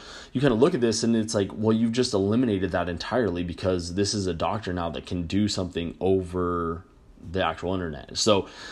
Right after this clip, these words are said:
with the, the, I say this because, you know, obviously there's still gonna be things that, of course, the patient's gonna have to come in, get things done. But, you know, once again, this is something that they can actually see the patient from an actual,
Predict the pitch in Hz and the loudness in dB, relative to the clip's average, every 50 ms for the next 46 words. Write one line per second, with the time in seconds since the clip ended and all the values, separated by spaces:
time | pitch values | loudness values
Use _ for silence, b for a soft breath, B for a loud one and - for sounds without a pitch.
0 | B B B - 113 107 101 - 110 110 - 90 104 101 - - - 147 151 123 | B B B 0 2 2 2 2 2 0 2 2 2 0 2 4 4 4 6 6
1 | 107 98 95 104 101 90 104 101 98 104 104 82 110 135 135 127 - - 123 117 | 2 0 0 0 0 2 2 2 2 2 0 2 2 2 2 0 2 2 2 2
2 | 113 107 - - 127 113 117 113 101 101 95 - - 98 95 92 87 95 - - | 2 0 2 2 2 2 2 0 0 0 -2 0 0 0 0 0 0 -2 -2 -4
3 | - - - - 110 104 - - 92 - 92 87 - 92 85 - 85 82 80 80 | -6 -8 -2 0 0 0 0 -2 -2 -2 -2 -2 -2 -6 -6 -4 -6 -4 -6 -8
4 | - - - - 90 98 107 104 104 101 98 98 B B B B B B B - | -8 -10 -8 -4 0 2 2 2 2 2 0 -2 B B B B B B B 2
5 | 101 98 - 101 95 92 87 80 85 87 92 104 110 107 95 101 90 80 95 95 | 2 2 2 0 -2 -2 -2 0 0 0 2 2 0 2 2 0 0 0 0 -2
6 | 92 95 92 92 - 98 95 87 92 95 92 101 101 - 107 104 101 101 95 92 | -2 -2 -2 -4 -2 -2 -2 0 0 0 0 0 0 0 0 0 0 0 0 -2
7 | 85 92 95 90 101 98 92 95 - 92 85 - - - - 113 107 110 104 101 | 0 -2 -2 -2 -2 -4 -4 -4 -4 -4 -4 -2 -2 -2 0 2 2 4 2 2
8 | - - - 95 98 110 - - 95 90 90 - - - - 98 92 92 90 - | -2 -2 -2 0 0 0 0 0 -2 -2 -4 -6 -8 -4 -2 0 0 0 -2 -4
9 | - - 90 90 90 - - - - 98 95 92 92 90 90 87 87 82 - | -4 -2 -2 -2 -2 -4 -6 -2 0 2 2 2 2 2 2 2 0 -2 -4